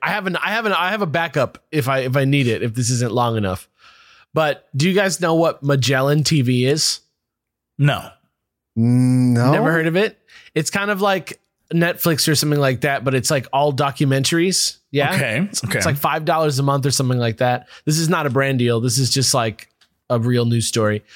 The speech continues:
Speaker 3: <laughs>
Speaker 1: So they're doing this thing right now where they, you have until October eleventh on Monday at five P M to apply online. They wanna pay one person twenty-four hundred dollars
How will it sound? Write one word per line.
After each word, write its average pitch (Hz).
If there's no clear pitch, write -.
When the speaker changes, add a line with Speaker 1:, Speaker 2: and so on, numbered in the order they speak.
Speaker 3:
<laughs> 127
Speaker 1:
So 165
they're 170
doing 220
this 190
thing 180
right 143
now 123
where 131
they, 135
you 151
have 175
until 190
October 175
eleventh 131
on 127
Monday 123
at 117
five 143
P 160
M 131
to 127
apply 143
online. 120
They 135
wanna 175
pay 165
one 139
person 151
twenty-four 185
hundred 170
dollars 135